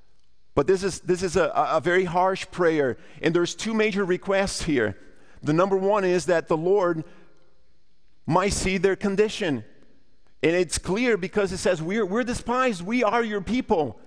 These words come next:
And our condition is a condition that's not very healthy right now, especially as we approach the work of the Lord.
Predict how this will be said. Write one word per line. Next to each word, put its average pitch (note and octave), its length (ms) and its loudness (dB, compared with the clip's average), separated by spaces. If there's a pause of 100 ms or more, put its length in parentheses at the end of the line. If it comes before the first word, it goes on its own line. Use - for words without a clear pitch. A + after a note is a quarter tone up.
(680)
And F3 120 4
our G3+ 120 4
condition G#3 500 0
is G3 160 0
a G3 40 -6
condition G#3 420 -2
that's G#3 240 -2
not G#3 180 4
very G#3+ 240 0
healthy G3+ 460 -2
right D#3+ 200 2
now, B2 300 -4 (540)
especially G3+ 520 2
as F3+ 160 2
we G3 140 -2
approach G3+ 460 -2
the F#3+ 120 2
work F#3 280 0
of E3+ 80 -6
the G3 80 0
Lord. G3 420 2